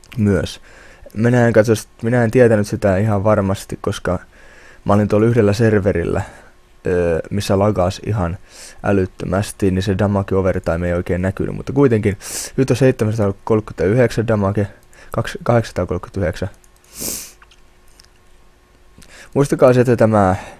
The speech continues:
tämä Shadow Kunai-efekti voi kadota, eli sitä kun tästä damaget menee nollaan. <coughs> Tuossa käyttää vähän H P:tä. Nyt siihen on,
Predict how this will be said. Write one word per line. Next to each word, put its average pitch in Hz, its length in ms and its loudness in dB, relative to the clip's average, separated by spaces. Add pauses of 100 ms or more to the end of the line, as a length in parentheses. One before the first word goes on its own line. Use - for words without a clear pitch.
(720)
tämä 101 360 2 (200)
Shadow 104 540 4
Kunai-efekti 101 760 0
voi 87 140 -2
kadota, 92 420 0 (160)
eli 92 160 -4
sitä 95 160 -4
kun 104 100 -6
tästä - 360 -6
damaget 95 400 -2
menee 90 220 -4
nollaan. 82 420 -6 (1120)
<coughs> 135 320 6 (480)
Tuossa 113 200 -4
käyttää - 280 0
vähän 92 220 -2 (2000)
H 113 180 0
P:tä. 101 240 2 (960)
Nyt 113 120 -4
siihen 101 200 2
on, 95 120 -4